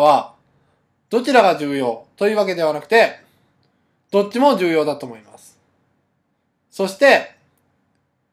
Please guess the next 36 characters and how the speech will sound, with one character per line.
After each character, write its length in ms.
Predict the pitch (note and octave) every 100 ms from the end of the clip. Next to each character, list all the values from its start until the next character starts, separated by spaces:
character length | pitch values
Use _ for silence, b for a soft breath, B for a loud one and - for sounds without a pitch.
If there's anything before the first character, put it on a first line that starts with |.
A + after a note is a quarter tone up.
| _
ど 120 | G#3
ち 80 | A3+
ら 60 | A#3+
の 60 |
中 180 | A3 G3+
に 80 | G3
も 380 | A#3 F#3 - _ -
両 180 | E3 F3+
方 200 | F#3+ F#3
の 80 | E3+
意 80 |
味 80 | D#3+
が 360 | F#3+ A#3 - - _ _ _ _
含 200 | - F#3+
ま 60 | F#3
れ 80 |
て 100 | E3
い 40 | C3
る 80 | A#2+
気 100 | B2
が 80 |
し 120 | G#2+ A#2
ま 140 | G#2
す。 200 | - _ _ _ _ _ _ _
絶 240 | E3+ G3 A3+
望 160 | A#3+
の 80 | A#3
中 220 | A#3 G#3+
に 100 | F3+
も 380 | G3 A3 - - _ _
希 120 | -
望 180 | F#3 G3
が 100 | F#3
あ 60 | F#3+ -
っ 40 |
て、 380 | G#3 G#3+ C3+